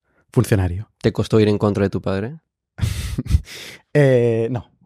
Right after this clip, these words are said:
Speaker 1: no, la verdad es que ya tenía práctica en hacer, llevar la contraria a mi padre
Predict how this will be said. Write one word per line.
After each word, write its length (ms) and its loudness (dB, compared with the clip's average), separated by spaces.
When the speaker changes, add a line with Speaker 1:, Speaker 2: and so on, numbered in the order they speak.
Speaker 1:
no, 200 -4
la 80 -6
verdad 180 -4
es 60 -16
que 200 0
ya 180 2
tenía 360 2
práctica 500 0
en 220 0
hacer, 300 0
llevar 220 2
la 140 2
contraria 340 -2
a 40 0
mi 100 -2
padre 420 0